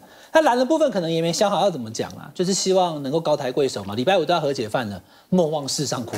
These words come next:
人多，对不对？很多人都在等军公教三趴啊，在等这个，对不对？这个，这个，这个预算的拨补啊等等。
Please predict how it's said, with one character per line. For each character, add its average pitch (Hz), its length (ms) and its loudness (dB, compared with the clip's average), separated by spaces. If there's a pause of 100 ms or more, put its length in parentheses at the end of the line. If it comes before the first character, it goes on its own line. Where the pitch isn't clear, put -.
人 90 160 -8
多， 101 240 -6 (340)
对 185 80 4
不 190 60 6
对？ 185 140 6
很 208 180 0
多 320 80 4
人 262 100 4
都 277 120 4
在 320 100 4
等 196 180 -2
军 262 140 0
公 285 180 4
教 277 140 2
三 262 220 0
趴 262 100 2
啊， 240 340 0 (160)
在 285 120 2
等 - 260 0
这 254 80 6
个， 247 100 4
对 247 140 0
不 247 60 0
对？ 220 200 4 (240)
这 269 120 0
个， 240 120 4
这 247 140 0
个， 233 100 2
这 254 80 -2
个 240 80 2
预 254 160 0
算 233 220 2
的 185 80 0
拨 208 180 2
补 185 200 -2
啊 139 120 0
等 170 200 -2
等。 127 200 -2